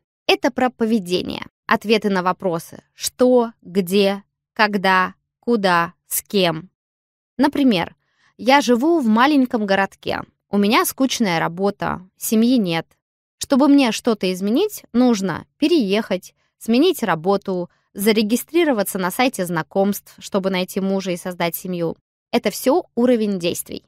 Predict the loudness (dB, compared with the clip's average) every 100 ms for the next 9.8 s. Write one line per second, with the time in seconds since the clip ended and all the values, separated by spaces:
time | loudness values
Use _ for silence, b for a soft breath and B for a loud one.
0 | _ _ -4 0 2 2 0 2 4 4
1 | 2 0 0 -4 _ -4 -2 -2 0 0
2 | 0 -4 0 2 2 0 -4 -8 -8 -18
3 | _ -4 -2 0 0 0 -2 -2 -4 -2
4 | -2 -2 -6 -12 -18 _ _ -20 -4 2
5 | 2 2 -2 -8 -10 -12 -12 -10 -8 -12
6 | _ _ _ _ -20 0 0 0 -2 -2
7 | 0 -2 -6 -8 -4 -4 2 2 2 2
8 | 2 2 2 0 -2 -2 0 0 2 2
9 | 0 -2 -4 -4 -4 -4 -4